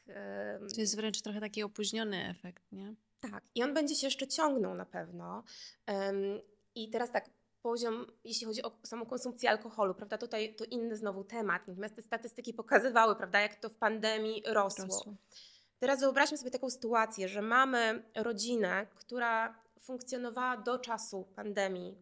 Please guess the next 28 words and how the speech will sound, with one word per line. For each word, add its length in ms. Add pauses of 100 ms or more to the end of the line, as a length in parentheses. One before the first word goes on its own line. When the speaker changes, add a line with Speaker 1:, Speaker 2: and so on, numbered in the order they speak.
(440)
Speaker 1:
w 40
taki 180
sposób, 360
że 80
na 80
przykład 300
jeden 260
z 60
rodziców 380
był 100
cały 220
czas 200
w 20
pracy, 320
drugi 280
z 40
rodziców 260
był 120
cały 200
czas 180
w 20
pracy. 320
Były 180
te 140
dzieci, 280
które 240
były 280
w-, 120